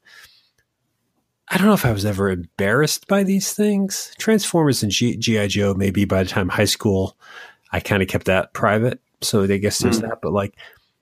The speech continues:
Speaker 1: I don't know. Like, when we were watching Trekkies, we were into a lot of this stuff, but it wasn't, never felt nerd-based to me. It felt like a matter of fanboy pride. You know, I had the, the, the proud sort of,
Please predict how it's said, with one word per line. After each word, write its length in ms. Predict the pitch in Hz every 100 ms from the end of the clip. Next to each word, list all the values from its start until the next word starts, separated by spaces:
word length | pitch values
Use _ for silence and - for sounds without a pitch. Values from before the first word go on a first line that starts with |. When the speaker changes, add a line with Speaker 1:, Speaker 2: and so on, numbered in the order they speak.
| _ _ -
Speaker 1:
I 40 | 220
don't 160 | 175
know. 180 | 90 90
Like, 240 | 120 113 -
when 260 | 127 120
we 120 | 117 156
were 160 | 147
watching 460 | 110 107 113 113 95
Trekkies, 500 | - 147 - 101 92
we 140 | 107
were 180 | 110 95
into 280 | 85 110 147
a 40 |
lot 260 | 104 90 85
of 40 | 87
this 120 | -
stuff, 440 | - 90 98 - - 117
but 160 | 117
it 80 | 107
wasn't, 460 | 110 117 123 117 -
never 300 | 120 135 139
felt 320 | - 120 92
nerd-based 800 | 107 110 113 92 101 95 - -
to 100 | -
me. 640 | 90 98 151 92 92 123 - _ _ _ _ _ _ _ -
It 120 | 95
felt 320 | - 107 82
like 180 | 98 98
a 60 |
matter 460 | 90 87 90 92 87
of 80 | 87
fanboy 720 | - 101 95 92 87 87 85
pride. 760 | - - - 131 120 85 - -
You 100 | -
know, 120 | 82 85
I 80 |
had 280 | 92 95 82
the, 140 | 90 80
the, 180 | 87 78
the 160 | 82
proud 500 | - - 95 92 90
sort 280 | - 98 87
of, 260 | 87 82